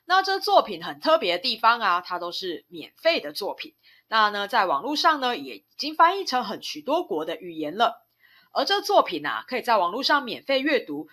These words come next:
都要感谢全世界的赞助者支持，支持着作者，我们才可以免费观赏这部精彩的网络连载漫画作品哦。而酷音平台当中呢，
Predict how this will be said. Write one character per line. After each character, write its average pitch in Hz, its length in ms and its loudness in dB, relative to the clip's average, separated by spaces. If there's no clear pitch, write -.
都 233 80 -4
要 233 160 6
感 202 240 0
谢 269 300 0
全 - 240 -10
世 247 220 -4
界 220 260 -2
的 151 160 -8
赞 294 300 2
助 240 200 -6
者 - 240 -12
支 285 220 -6
持， 170 200 -10
支 294 180 -4
持 202 160 -2
着 170 140 -4
作 - 280 -2
者， - 120 -4
我 185 100 -4
们 160 160 -10
才 165 160 -6
可 208 160 -10
以 185 80 -6
免 180 300 -10
费 226 240 0
观 208 260 2
赏 151 320 0
这 202 160 -4
部 196 160 -10
精 233 320 -14
彩 165 200 -2
的 160 180 -2
网 160 220 0
络 220 220 -6
连 165 240 -6
载 170 240 -4
漫 240 160 2
画 240 200 8
作 240 260 2
品 165 240 -8
哦。 269 220 4
而 311 180 2
酷 415 180 2
音 415 120 0
平 269 160 -2
台 262 180 8
当 277 240 8
中 311 240 4
呢， 233 220 6